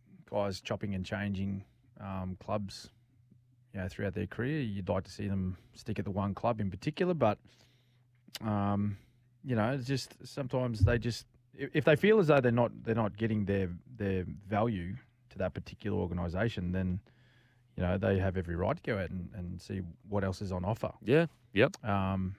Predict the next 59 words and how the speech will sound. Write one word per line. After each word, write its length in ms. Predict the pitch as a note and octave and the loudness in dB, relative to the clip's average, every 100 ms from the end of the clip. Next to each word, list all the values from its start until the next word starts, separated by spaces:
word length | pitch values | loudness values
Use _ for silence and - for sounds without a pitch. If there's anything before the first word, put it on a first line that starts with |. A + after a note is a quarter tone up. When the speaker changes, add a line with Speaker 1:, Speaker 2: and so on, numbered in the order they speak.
| _ | _
Speaker 1:
you 100 | A2 | -4
know, 80 | G2 | -2
and, 280 | B2 C3+ B2 | 0 0 0
and 160 | A#2+ C#3 | 2 2
I 60 | |
think 180 | C#3 D3+ | 4 2
at 80 | A#2 | 2
the 60 | |
moment, 340 | G2+ A2 A#2 A2+ | 2 2 0 0
probably, 380 | B2 A2+ A2 G2+ - - - - _ | 0 2 0 -2 -14 -20 -20 -20 _
probably 240 | F3 E3 C3+ | 6 6 6
off 100 | - | 4
the 80 | |
back 240 | G2+ A#2 C3+ | 2 4 2
of 120 | G#2+ | 0
his, 600 | G#2+ B2+ A2 F#2+ - - _ _ - | 0 0 0 -4 -12 -20 _ _ -10
um, 260 | G#2 G2 | -6 -4
appearance 500 | G2 - A#2 C3+ C3+ | -4 -6 -4 -4 -4
in, 160 | A2+ G2 | -4 -2
in 160 | G#2 G2+ | -2 0
Origin 320 | G2+ F#2+ F2+ | 2 0 -4
three, 420 | - A#2+ G#2 G2+ - _ _ _ _ _ _ - | -2 0 0 -4 -10 _ _ _ _ _ _ -8
he's 160 | A2 | -6
probably 240 | F#2+ A2 G#2 | 0 0 2
getting 260 | G#2+ G#2+ | 0 0
the 200 | G#2 G#2 | 0 0
advice, 340 | G2 B2 E3 E3 | 0 2 4 4
and, 100 | D#3 | 2
and 140 | E3+ | 4
maybe 280 | E3+ E3+ C3+ | 6 6 6
Bradman 440 | A2 A2+ A2 G2+ F#2+ | 4 2 2 -2 -4
thinks 240 | G#2+ F#2+ | -6 -6
it's 300 | G2+ - - - | -10 -12 -20 -14
the 80 | G#2 | -4
best 200 | G#2+ - | -4 -2
thing 160 | A2 | -4
as 120 | G2 F#2 | -2 0
well, 180 | C#3 | 0
like, 200 | A#2 F#2+ | 0 -2
to 160 | - F#2+ E2+ _ | -2 -8 -8 _
strike 340 | - G#2+ G#2+ | -4 -2 0
while 140 | G#2+ G2 | -2 0
the 120 | G2 | 0
iron's 220 | G2+ F#2 | 0 -2
hot. 220 | A2 B2 - - | -2 -2 -6 -6
Speaker 2:
Yeah. 220 | F2+ F#2+ - _ _ _ - | -2 -2 -6 _ _ _ -4
Speaker 1:
Is 100 | G2+ | 2
maybe 220 | A#2 G#2 | 2 4
get 180 | F#2+ A#2+ | 4 6
out 160 | A#2+ | 6
there 140 | G#2+ G#2 | 4 2
now 200 | A#2+ D3 | 2 2
and 80 | G#2+ | 0
just 140 | B2 | 0
say, 120 | A2 | 0
"Look, 200 | G#2 A#2 | 0 0
what's, 320 | A#2 A2 - - | -2 -2 -6 -2
what's 220 | A#2 A#2+ | -2 0
available? 420 | F#2+ F#2 C#3 C3 | 0 0 0 -4